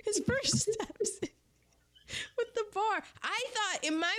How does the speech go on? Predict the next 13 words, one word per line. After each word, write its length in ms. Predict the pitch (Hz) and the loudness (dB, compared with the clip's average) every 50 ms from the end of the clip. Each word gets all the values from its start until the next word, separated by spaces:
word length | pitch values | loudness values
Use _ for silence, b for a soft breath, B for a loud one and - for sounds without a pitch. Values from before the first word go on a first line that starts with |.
| 440 403 | 0 0
mind, 400 | 359 339 320 320 311 311 320 - - | 0 2 2 2 2 0 0 0 0
and 100 | 262 294 | 2 2
it 100 | 311 302 | 2 2
never 220 | 294 339 359 415 | 2 0 0 2
really 340 | 381 392 359 320 320 320 311 | 2 2 4 4 2 2 2
made 260 | 285 269 262 254 254 - | 2 2 2 0 0 0
sense, 340 | - - 294 294 277 254 - | 0 2 2 2 2 0 -2
but 200 | - - 214 220 | -2 -2 -2 0
this 140 | 254 269 | 0 0
is 120 | 320 302 269 | 0 -2 0
how 160 | - 247 233 | 0 0 2
memories 580 | 233 208 185 196 220 220 233 254 247 240 254 - | 2 2 2 2 2 2 4 4 2 2 0 0
can 460 | - - 196 190 180 180 165 - | 0 0 0 2 0 0 -2 -4